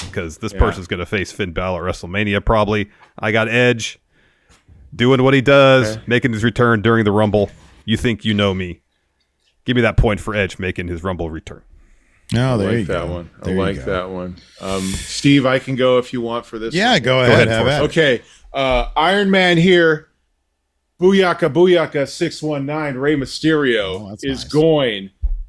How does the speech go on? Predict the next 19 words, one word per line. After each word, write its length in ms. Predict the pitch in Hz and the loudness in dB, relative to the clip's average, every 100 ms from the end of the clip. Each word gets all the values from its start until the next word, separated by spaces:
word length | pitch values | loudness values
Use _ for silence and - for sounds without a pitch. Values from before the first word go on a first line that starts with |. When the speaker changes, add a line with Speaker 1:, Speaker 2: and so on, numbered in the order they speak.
| - - | -18 -18
Speaker 2:
to, 580 | - 135 123 110 104 101 | -4 0 2 0 -2 -4
uh, 220 | 123 113 104 | -4 -2 -2
be 440 | 135 135 131 - - | 0 2 0 -2 2
early 380 | 170 175 170 | 4 4 2
entrant, 540 | 175 180 185 202 196 - _ _ _ _ - | -2 -4 -2 -4 -6 -16 _ _ _ _ -6
uh, 180 | 135 123 | -2 0
bounced 400 | 143 156 156 - | 0 0 0 2
out, 360 | 165 165 160 | 2 2 0
uh, 40 | - | -2
uh, 520 | 156 147 147 143 143 156 | -2 -2 -2 -2 -2 -2
uh, 40 | 151 | -2
late. 360 | 143 185 156 | 2 2 2
But 140 | 147 127 | -4 -10
how 180 | 160 170 | -6 -4
late, 260 | 170 202 151 | -2 -2 -2
I 40 | |
may 180 | 165 175 | -4 -6
tell 260 | - 196 185 | -6 -8 -4
you. 200 | 104 | -4